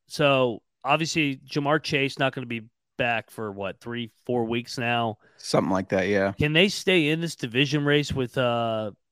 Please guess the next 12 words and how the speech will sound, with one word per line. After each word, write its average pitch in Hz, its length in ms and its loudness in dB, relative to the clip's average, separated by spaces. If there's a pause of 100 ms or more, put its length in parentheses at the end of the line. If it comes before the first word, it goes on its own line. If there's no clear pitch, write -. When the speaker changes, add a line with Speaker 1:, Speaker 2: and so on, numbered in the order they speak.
(300)
Speaker 1:
the 113 200 -4
Baltimore 127 460 -2
Ravens? 131 560 -4 (1080)
Speaker 2:
I 190 100 6
think 196 240 -2
they 120 120 2
can. 110 500 2 (100)
Um, 110 580 6
I 127 140 2
think 135 340 0
they, 113 420 2
uh, 104 380 2